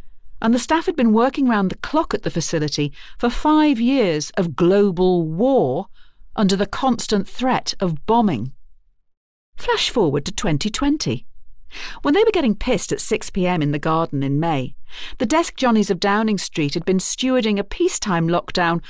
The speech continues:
for two effing months. I mean, if you can't do that without intravenous Prosecco, then buck up? Run along and work in interiors P R?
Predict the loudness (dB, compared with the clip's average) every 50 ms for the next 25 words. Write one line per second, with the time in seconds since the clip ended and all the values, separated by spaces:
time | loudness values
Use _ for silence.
0 | -12 -12 -4 -4 -4 -4 -2 -4 0 2 4 4 4 4 4 2 0 -4 -8 -16
1 | -10 -2 0 0 0 0 -2 0 0 0 2 0 0 -4 -6 -8 -4 0 2 2
2 | 4 2 2 0 -2 -6 -6 -6 -4 -4 -6 -6 -10 _ -20 -20 -20 -20 -20 -20
3 | -20 _ -18 -4 0 2 4 4 4 2 0 -4 -12 -10 -6 -4 -2 -2 -2 -2
4 | -2 -2 0 0 0 0 0 0 0 0 2 0 0 -2 0 -2 -2 0 0 0
5 | -2 -2 -2 0 0 2 2 2 0 0 0 2 2 2 2 2 0 -2 -2 -2
6 | -2 -2 0 0 -2 0 0 0 0 2 2 2 0 0 -2 -4 -8 -16 -16 -16
7 | -18 -18 -14 -6 -4 0 2 2 2 2 2 2 4 4 2 2 0 -2 -2 0
8 | -2 -2 -6 -10 -10 -10 -10 -12 -12 -12 -4 0 2 4 4 4 6 4 4 4
9 | 2 2 2 4 4 4 2 2 4 4 4 4 2 2 2 4 4 6 4 4
10 | 2 0 -2 -4 -2 0 2 4 4 4 4 4 2 0 -2